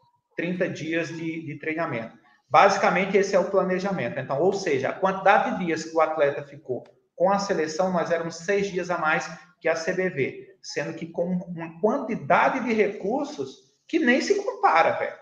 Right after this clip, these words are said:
Nem, a gente não, não, nem vamos entrar nesse mérito.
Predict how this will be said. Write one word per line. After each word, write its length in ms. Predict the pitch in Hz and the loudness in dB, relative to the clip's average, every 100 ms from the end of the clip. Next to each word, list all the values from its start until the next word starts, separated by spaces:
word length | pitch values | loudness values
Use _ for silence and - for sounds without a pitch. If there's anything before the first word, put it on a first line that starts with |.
| _ 131 | _ -6
Nem, 540 | 147 240 311 185 - - - - | -4 -2 -2 -4 -6 -14 -18 -4
a 80 | 143 | -2
gente 200 | 202 170 | 0 0
não, 140 | 175 | 0
não, 260 | 185 214 185 | 2 2 2
nem 200 | 240 359 | 0 6
vamos 220 | 285 294 | 6 6
entrar 220 | - 277 | 2 2
nesse 260 | 277 285 392 | 2 0 0
mérito. 480 | 220 165 131 - | 4 4 4 -2